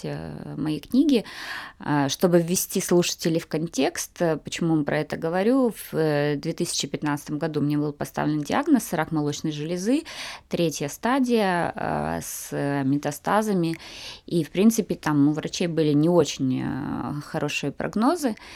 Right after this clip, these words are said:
Целый год, э, м, одиннадцать месяцев, э, даже, ну, чуть побольше я лечилась, то есть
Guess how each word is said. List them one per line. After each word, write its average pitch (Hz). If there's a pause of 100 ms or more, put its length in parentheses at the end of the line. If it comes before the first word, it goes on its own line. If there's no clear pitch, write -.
(380)
Целый 165
год, 143
э, 135
м, -
одиннадцать 147
месяцев, 165
э, 143
даже, 139 (180)
ну, 180
чуть -
побольше 143
я 147
лечилась, 214
то -
есть -